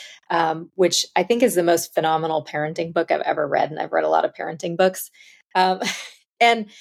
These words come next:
there's something to me about the parallels between parenting and leadership that are super valuable in understanding just how we validate each other, how we empower each other,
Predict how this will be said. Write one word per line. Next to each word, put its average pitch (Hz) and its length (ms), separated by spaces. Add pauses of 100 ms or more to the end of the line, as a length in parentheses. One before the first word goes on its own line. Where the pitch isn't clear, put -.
(180)
there's 254 220
something 311 400
to 277 140
me 220 480
about 190 560
the 175 320
parallels 208 600
between 180 400
parenting 185 540
and 160 100
leadership 180 680 (200)
that 202 120
are 196 120
super 220 560
valuable 185 680
in 185 140
understanding 170 840 (380)
just 180 240
how 196 220
we 190 160
validate 185 500
each 190 180
other, 180 300
how 185 160
we 190 160
empower 170 500
each 185 240
other, 180 440